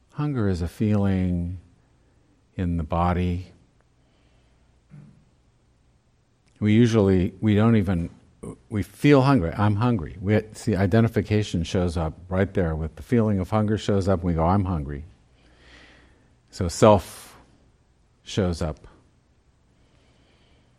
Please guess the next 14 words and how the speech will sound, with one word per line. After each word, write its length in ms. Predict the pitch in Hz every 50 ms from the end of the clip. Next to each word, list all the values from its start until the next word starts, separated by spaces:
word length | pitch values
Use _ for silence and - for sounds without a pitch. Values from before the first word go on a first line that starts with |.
| _ _ _ _ _ _ _ - - _ _ _ -
But 120 | 101 101
actually, 380 | 113 127 143 - - 160 135 113
what 180 | 98 113 127
does 160 | 131 135 -
hunger 340 | - - 127 131 135 127 131
feel 320 | 120 - - 135 139 165 220
like? 400 | 202 - - - - - - - - _ _ _ _ _ _ _ _ _ _ _ _ _ _ _ _ _ _ _ _ _ _ _ _ _ _ _ _ _ _
You 180 | _ - 95
know, 200 | 95 104 113 120 117 - _ _ _ _ _ _ _ _ _ _ _ _ _ -
we 80 | 120
don't 220 | 113 117 117 113 113
often 800 | 110 117 120 117 - - 117 110 104 104 98 98 95 98 98 - -
explore 640 | 113 104 - - - - - 123 123 131 135 135 120
that. 380 | 87 76 64 - - - - -